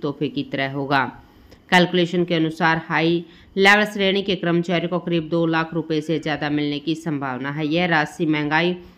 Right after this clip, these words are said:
में किसी बूस्टर डोज की तरह साबित होगी। कोरोना वायरस संक्रमण काल में एक जनवरी दो हज़ार बीस से तीस जून दो हज़ार इक्कीस तक डीए एरियर का पैसा नहीं भेजा था, जिसके बाद से कर्मचारी मांग कर रहे हैं कि जल्द ही इस पर मोहर लग जानी चाहिए,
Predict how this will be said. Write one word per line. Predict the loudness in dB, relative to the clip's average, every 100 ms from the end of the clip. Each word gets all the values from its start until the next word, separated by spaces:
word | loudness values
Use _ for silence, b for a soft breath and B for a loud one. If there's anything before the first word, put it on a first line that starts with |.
| B 2
में | 4 6
किसी | 4 2
बूस्टर | 2 2 2
डोज | 0 2 0
की | -2 -4
तरह | -2 -6
साबित | -2 -2 0 -4
होगी। | -4 -4 -2 -4 -6 b b b b _
कोरोना | 6 8 8
वायरस | 8 6 6 4
संक्रमण | 0 0 -2 -2
काल | 2 2 2
में | 2
एक | 0 -2
जनवरी | -2 -2 0 -2
दो | -2
हज़ार | 0 0
बीस | 0 -2
से | -4
तीस | -4 -4 -2
जून | -2 0
दो |
हज़ार | 0 0 -2
इक्कीस | -2 -4 -6 -4
तक | -2 0
डीए | 2 4
एरियर | 4 4 0
का | 0 -2
पैसा | -2 0 2
नहीं | 4 4
भेजा | 2 2 0
था, | 0
जिसके | -2 -2 -2
बाद | 0 0
से | 0 -2
कर्मचारी | 0 0 0 -2 0
मांग | 0 0 -2
कर | -4 -2
रहे | 0
हैं | 0 0
कि | -2 -2
जल्द | 0 0 2
ही | 4 4 B B B -4
इस | -4 0
पर | 0 2
मोहर | 0 0 0
लग | 0 0
जानी | 0 0 0 0
चाहिए, | 0 2 2 0